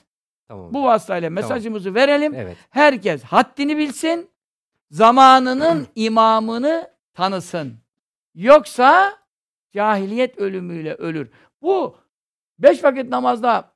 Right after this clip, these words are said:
Speaker 2: Erenköy'de, Kadıköy'de iştirak eden normal Müslümana vurmaz ama
Speaker 1: Evet.
Speaker 2: Mahmud Efendi Hazretlerinden istifade edenlere bu hadis vurur.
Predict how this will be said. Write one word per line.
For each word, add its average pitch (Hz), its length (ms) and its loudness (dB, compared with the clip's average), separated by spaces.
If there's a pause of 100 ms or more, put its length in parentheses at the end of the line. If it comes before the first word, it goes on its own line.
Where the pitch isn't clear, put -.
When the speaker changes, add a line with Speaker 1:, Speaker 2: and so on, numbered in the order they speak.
Speaker 2:
Erenköy'de, 247 640 -4
Kadıköy'de 226 640 -4
iştirak 240 420 -6
eden 170 440 -4
normal 220 380 -2
Müslümana 202 560 -8
vurmaz 220 380 -4
ama 233 340 4 (200)
Speaker 1:
Evet. 95 240 -16 (380)
Speaker 2:
Mahmud 208 280 -6
Efendi 208 300 -6
Hazretlerinden 185 880 -8
istifade 165 960 -6
edenlere 160 800 -6
bu 165 160 -6
hadis 165 340 -8
vurur. 165 640 -4